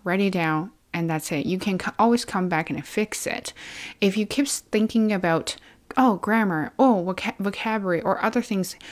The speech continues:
it's kind of like a multitasking. I don't know how many of you are actually true multitaskers, but I am not. I can only focus on one thing at a time. So for me, it would be much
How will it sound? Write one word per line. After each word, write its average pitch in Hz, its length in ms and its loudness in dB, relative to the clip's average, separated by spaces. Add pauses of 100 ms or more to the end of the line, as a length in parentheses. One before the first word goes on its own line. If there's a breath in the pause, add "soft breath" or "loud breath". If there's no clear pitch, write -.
(120 loud breath)
it's - 120 -4
kind 359 220 2
of 381 60 0
like 294 140 4
a 226 40 2
multitasking. 160 840 -2
I 202 100 -2
don't 233 120 4
know 247 100 8
how 214 140 2
many 202 160 0
of 190 60 -2
you 175 200 -2
are - 240 -2
actually 160 360 -6
true - 340 -4
multitaskers, 190 1000 -4 (360 loud breath)
but - 160 -2
I 175 140 2
am 190 280 0
not. 170 400 -2 (120)
I 175 120 -2
can 160 200 -4
only 175 220 -4
focus 160 380 -8
on 160 300 -6
one 156 180 -2
thing 165 220 -4
at 160 80 -6
a 165 60 -6
time. 156 340 -4 (260 loud breath)
So 202 180 0
for 208 220 -2
me, 247 320 8 (220 loud breath)
it 202 80 4
would 196 140 2
be 202 80 0
much 180 340 0